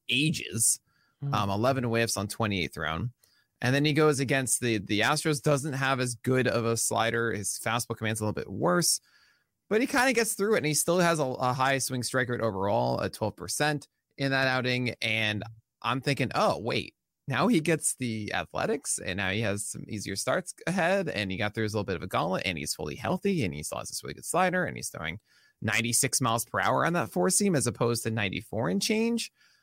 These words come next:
Speaker 1: Hmm. I mean, the last two starts, by the way, both at ninety-six, and we were used to seeing about ninety-five, ninety-four point five before then.
Speaker 2: Mm.
Speaker 1: So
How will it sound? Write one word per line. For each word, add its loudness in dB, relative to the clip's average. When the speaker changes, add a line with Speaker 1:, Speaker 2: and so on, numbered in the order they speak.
Speaker 1:
Hmm. 2
I 0
mean, 4
the 4
last 4
two 0
starts, 2
by 2
the 0
way, 0
both 2
at 2
ninety-six, -2
and 0
we 0
were 2
used 0
to -2
seeing 2
about -2
ninety-five, 2
ninety-four 0
point -4
five 0
before 0
then. -8
Speaker 2:
Mm. -4
Speaker 1:
So 0